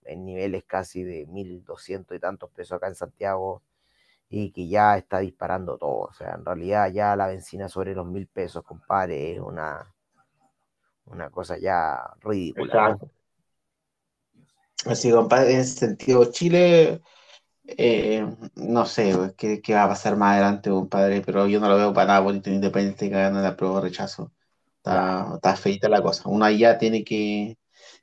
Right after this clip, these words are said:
Speaker 2: ver cómo, cómo arreglamos las cosas, pero como estamos ahora, estamos ya, no sé, pinta pa' mal.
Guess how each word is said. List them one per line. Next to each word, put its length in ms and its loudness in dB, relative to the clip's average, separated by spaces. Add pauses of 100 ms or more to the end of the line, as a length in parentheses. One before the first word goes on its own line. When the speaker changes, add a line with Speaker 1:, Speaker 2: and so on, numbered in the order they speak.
Speaker 2:
ver 220 2
cómo, 840 2
cómo 400 4
arreglamos 440 4
las 160 2
cosas, 320 -8
pero 440 0
como 180 -6
estamos 320 2
ahora, 240 6
estamos 640 0 (140)
ya, 840 2
no 100 -6
sé, 280 -14
pinta 260 2
pa' 120 6
mal. 200 -2